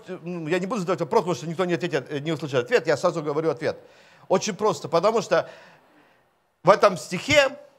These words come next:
вот в этой, в этой главе описывается состояние Авраама. Он просто тихо так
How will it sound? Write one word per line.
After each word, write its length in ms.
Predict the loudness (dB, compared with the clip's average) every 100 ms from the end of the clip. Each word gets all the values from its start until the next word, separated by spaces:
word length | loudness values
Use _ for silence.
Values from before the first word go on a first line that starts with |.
| _ _ _ -2
вот 160 | 0
в 60 | 2
этой, 200 | 2 4
в 60 | 4
этой 180 | 2
главе 380 | 2 2 2 -4 -4
описывается 1000 | -2 -2 -4 -10 -8 -6 -4 -4 -4 -8
состояние 800 | -6 -6 -4 -4 0 0 0 -6
Авраама. 760 | -2 -2 0 0 0 -2 -8 -18 _ _ _ _ _ _ _ _ -2
Он 200 | -2 0
просто 340 | 0 0 -2
тихо 260 | -4 -2 0
так 380 | 2 2 0